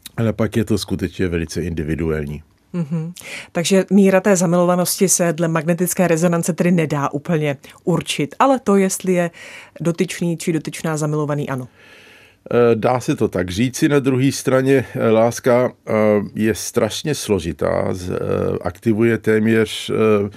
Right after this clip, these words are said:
Speaker 1: eh, každou část mozku, eh, v určité fázi. A, eh,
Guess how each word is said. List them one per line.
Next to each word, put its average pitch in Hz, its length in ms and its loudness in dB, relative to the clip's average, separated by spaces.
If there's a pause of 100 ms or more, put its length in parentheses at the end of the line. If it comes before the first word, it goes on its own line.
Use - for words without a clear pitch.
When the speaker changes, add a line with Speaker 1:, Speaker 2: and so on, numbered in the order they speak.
(540)
Speaker 1:
eh, 98 80 -4
každou 104 420 0
část 110 420 -2
mozku, 110 680 2
eh, 101 260 2
v - 120 -16
určité 101 480 -2
fázi. 87 580 0 (540)
A, 104 480 0
eh, 95 200 -8